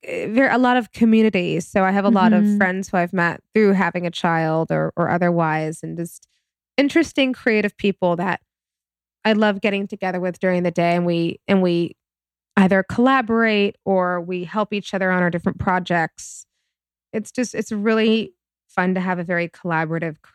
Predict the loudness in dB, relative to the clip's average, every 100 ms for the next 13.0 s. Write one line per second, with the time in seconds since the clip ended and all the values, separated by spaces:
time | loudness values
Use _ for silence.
0 | _ _ -2 0 -2 -4 0 2 2 -2
1 | -6 -12 _ _ -10 -2 -2 -2 -6 _
2 | _ _ _ 0 0 0 -6 _ _ _
3 | _ -2 0 2 4 4 0 2 0 -2
4 | _ _ 0 0 2 2 2 0 2 4
5 | 6 4 2 2 2 4 0 0 -6 -4
6 | 2 4 6 6 4 2 _ -20 _ _
7 | 0 4 4 2 2 2 2 4 6 4
8 | 4 4 6 4 4 4 4 4 4 4
9 | 4 4 2 4 4 6 6 6 6 4
10 | 6 6 4 2 -6 -18 _ 2 4 4
11 | 0 0 4 4 2 2 4 6 4 2
12 | 2 2 4 4 4 2 0 4 4